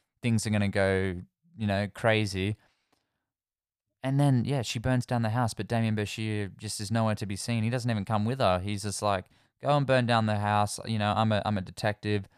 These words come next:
I don't really care. Go and burn down the house. Do what you want." There's also set up as well that I didn't bring up with Andrea Riseborough's character.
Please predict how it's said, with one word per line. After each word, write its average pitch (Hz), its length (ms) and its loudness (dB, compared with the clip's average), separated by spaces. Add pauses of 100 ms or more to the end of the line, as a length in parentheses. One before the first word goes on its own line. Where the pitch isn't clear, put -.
(180)
I 123 80 2
don't 123 140 2
really 95 200 -2
care. 101 300 2
Go 113 160 2
and 104 100 2
burn 98 140 0
down 95 160 2
the 92 100 -2
house. 95 460 -2
Do 110 140 -2
what 104 180 0
you 98 60 -4
want." 98 320 0 (460)
There's 120 140 -4
also 160 300 6
set 117 240 2
up 110 160 4
as 95 120 -4
well 110 220 4
that 107 120 2
I 101 40 2
didn't 98 220 0
bring 98 180 0
up 95 160 0
with 101 140 0
Andrea 98 400 4
Riseborough's 95 560 2
character. 98 600 0